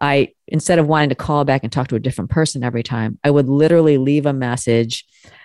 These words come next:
that the manager would give to this great person who would then call me back. And this went on for weeks and weeks and weeks. And so <laughs> she got to know me. I got to know her.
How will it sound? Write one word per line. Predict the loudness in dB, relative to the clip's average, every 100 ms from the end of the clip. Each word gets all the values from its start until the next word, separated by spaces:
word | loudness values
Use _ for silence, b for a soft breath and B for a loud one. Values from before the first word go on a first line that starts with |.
| b
that | -2 0 0 0
the | 0
manager | 2 2 0 2 2
would | 0 0
give | 0 2 0 -4 -16
to | -6 0 2 0 -2 _
this | -6 -6
great | -2 0 0 -2 _ _ _ -16
person | -4 -2 0 0 0 -2 b 0
who | 2
would | 4
then | 2 0
call | 0 -2
me | 0 -2
back. | -2 -4 -8 -16 _ _ _ _ _ _ _
And | 0
this | 2 4
went | 4
on | 2
for | 0 0 0
weeks | 0 0 0 -2 -8 -10 -4
and | 0
weeks | 0 -2
and | -2
weeks. | -2 -4 -6
And | -4
so | 0 2
<laughs> |
she | 2 0
got | 0 -2 -2
to | -2
know | 0 2
me. | 0 0
I | -4
got | -2 -4
to | -4 -4
know | 0 0 -2 B B B B B
her. | -4 2 4 4 4 2